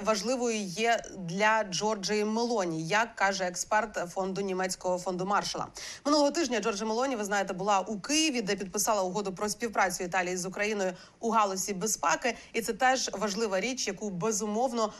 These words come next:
обговорять два лідери. Більше про це будемо говорити у програмі "Час Тайм". І переходимо до наступної теми сьогодні. Китай і Росія поширюють дезінформацію серед власного населення, серед діаспори та країн глобального півдня, де вони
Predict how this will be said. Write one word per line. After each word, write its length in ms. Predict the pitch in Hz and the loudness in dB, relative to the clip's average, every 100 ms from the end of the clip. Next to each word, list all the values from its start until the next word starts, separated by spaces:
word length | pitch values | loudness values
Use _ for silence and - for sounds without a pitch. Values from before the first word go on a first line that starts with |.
| - | -6
обговорять 760 | 220 185 214 196 247 196 175 - | -4 -2 -2 0 0 0 -2 -4
два 360 | 175 170 196 196 | -4 0 2 2
лідери. 360 | 190 185 160 160 | 0 -4 -4 -4
Більше 300 | 170 220 190 | -2 -2 -4
про 120 | 185 | -2
це 160 | 269 | -2
будемо 280 | 262 185 170 | -2 -2 -4
говорити 440 | 175 185 226 226 180 | -4 -2 -2 -2 -4
у 120 | 214 | -4
програмі 500 | 214 196 180 185 185 - - | -2 0 2 0 -2 -6 -8
"Час 240 | - 214 202 | -2 0 2
Тайм". 220 | 180 139 - _ - - - - - - | 0 0 -6 _ -16 -16 -16 -18 -20 -4
І 280 | 370 403 403 - | 4 4 4 4
переходимо 420 | 320 349 302 285 | 2 2 2 2
до 140 | 294 | 4
наступної 480 | 277 277 349 254 240 | 2 0 0 2 2
теми 280 | 254 240 247 | 4 2 0
сьогодні. 560 | 277 254 370 330 294 262 220 | 0 0 2 2 2 2 0
Китай 380 | - 269 311 320 | 0 4 6 4
і 300 | 285 277 294 | 2 2 2
Росія 500 | 269 269 - 247 160 156 165 - | 2 0 0 0 0 -2 -6 -2
поширюють 600 | 214 349 330 285 202 247 220 | 0 2 2 0 0 2 2
дезінформацію 920 | 190 262 254 262 214 226 262 - 233 | 4 4 4 0 0 2 2 0 -2
серед 400 | 214 - 233 214 | 0 0 0 0
власного 560 | 190 226 214 208 185 185 | 0 2 2 2 -4 -4
населення, 560 | 185 196 302 302 262 202 | -2 0 0 2 0 -2
серед 340 | - 180 175 | -2 -2 0
діаспори 580 | 175 233 285 - 226 208 | 2 4 4 0 -2 0
та 200 | 196 285 | 2 2
країн 320 | 214 196 233 | 2 -2 -2
глобального 560 | 208 190 208 208 202 202 | -4 0 2 2 -2 -4
півдня, 340 | 240 190 175 | -4 -2 -2
де 120 | 170 | -2
вони 260 | 185 254 | -2 0